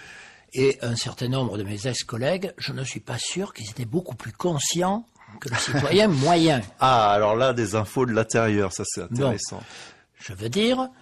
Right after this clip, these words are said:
Speaker 1: que la vraie question, la vraie, c'est de savoir si sur des problèmes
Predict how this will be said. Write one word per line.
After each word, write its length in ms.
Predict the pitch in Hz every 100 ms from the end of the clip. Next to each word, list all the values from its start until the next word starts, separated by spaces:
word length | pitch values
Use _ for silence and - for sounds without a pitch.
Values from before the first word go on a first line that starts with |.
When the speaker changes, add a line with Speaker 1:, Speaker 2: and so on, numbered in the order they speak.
| _ _ _ -
Speaker 1:
que 200 | 143 127 156
la 280 | 156 175
vraie 480 | 151 190 202 277 262
question, 640 | - 131 - - 135 123 90 _ _ _ _ _ _ _ _ _ _ _ _ _
la 100 | 123
vraie, 400 | 131 113 120 98 - _ _ _ - - - _ -
c'est 300 | - - 160
de 100 | 180
savoir 680 | - 185 165 165 156 131
si 200 | - - 113
sur 260 | - 139
des 100 | 151
problèmes 680 | - 180 180 214 240 220